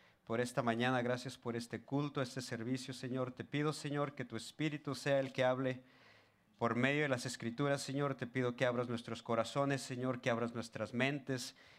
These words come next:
que no dejes que nada, Señor, nos distraiga, ni que nada, Señor, perturbe nuestros pensamientos mientras estamos escuchando tu palabra.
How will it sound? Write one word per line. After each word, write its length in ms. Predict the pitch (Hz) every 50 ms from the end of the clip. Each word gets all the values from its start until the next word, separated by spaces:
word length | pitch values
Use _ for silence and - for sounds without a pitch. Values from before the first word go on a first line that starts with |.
| - _ _ _ _
que 140 | - 120 117
no 140 | 117 131 135
dejes 400 | 135 135 131 - 131 - - -
que 160 | - 123 113
nada, 420 | 113 120 135 151 160 160 156 156 147
Señor, 400 | - - 139 127 135 135 131 127
nos 180 | 123 123 113
distraiga, 540 | 110 113 - - 135 139 143 139 143 143 131
ni 140 | 123 117 120
que 160 | - 113 107
nada, 360 | 113 123 131 135 139 135 127
Señor, 440 | 120 - - 120 120 120 117 113 117
perturbe 580 | - 113 107 107 - - 151 160 156 147 156 139
nuestros 340 | 135 123 123 - 120 117
pensamientos 880 | - 120 107 101 - 117 113 120 131 131 131 131 - - 127 123 - -
mientras 560 | 113 113 117 120 120 120 120 117 113 104 -
estamos 380 | - - - 113 113 113 - -
escuchando 480 | 107 - 110 - - 117 107 107 101
tu 100 | 92 -
palabra. 460 | 82 - 92 95 87 85 85 82 98